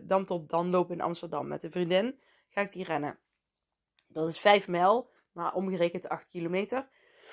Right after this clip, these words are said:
En ehm, daarvoor wilde ik trainen. Dus ik had een trainingsschema uitgedraaid. En die begon bij, eh, één,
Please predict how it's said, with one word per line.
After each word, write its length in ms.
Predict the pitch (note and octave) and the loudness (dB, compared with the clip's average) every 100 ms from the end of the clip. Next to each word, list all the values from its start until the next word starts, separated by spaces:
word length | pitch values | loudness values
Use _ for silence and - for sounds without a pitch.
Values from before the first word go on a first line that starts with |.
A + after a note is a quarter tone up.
| - _ _ | -20 _ _
En 500 | - G3+ G3 G3 - _ _ _ _ _ | 2 4 4 0 -8 _ _ _ _ _
ehm, 460 | - F3+ F3 F3 E3+ - _ _ _ _ _ _ _ _ - | -4 -2 -2 -2 -6 -12 _ _ _ _ _ _ _ _ 2
daarvoor 360 | F3 A#3 G#3+ | 8 8 8
wilde 200 | G3+ G#3 | 0 -2
ik 100 | F#3 | -4
trainen. 500 | - A3 G3+ D#3 A2 - | -4 -2 0 -2 -6 -8
Dus 180 | F#3 G#3 | -6 -4
ik 100 | B3 | -2
had 120 | A#3+ | -2
een 140 | G#3+ | -4
trainingsschema 840 | - A3+ B3+ B3+ - G3 F3+ D#3+ - _ | 2 2 2 -2 -2 0 0 -2 -6 _
uitgedraaid. 1300 | - F3 F3 - F3 D#3+ D#3+ D#3 D3+ C#3+ C#3 A3+ A3+ - | 0 2 2 -2 0 2 0 -4 -4 -2 0 0 -2 -4
En 360 | F3+ F3+ F3 | -2 -2 -4
die 160 | D#3+ F3 | -6 -8
begon 420 | D#3+ F#3 F#3 G3 | -2 2 2 2
bij, 400 | F3 D#3 D#3+ D#3+ _ _ _ _ | -2 0 0 0 _ _ _ _
eh, 140 | - - - - - | -10 -10 -12 -20 -8
één, 500 | - D3+ D3+ D3+ | -2 -2 -2 -6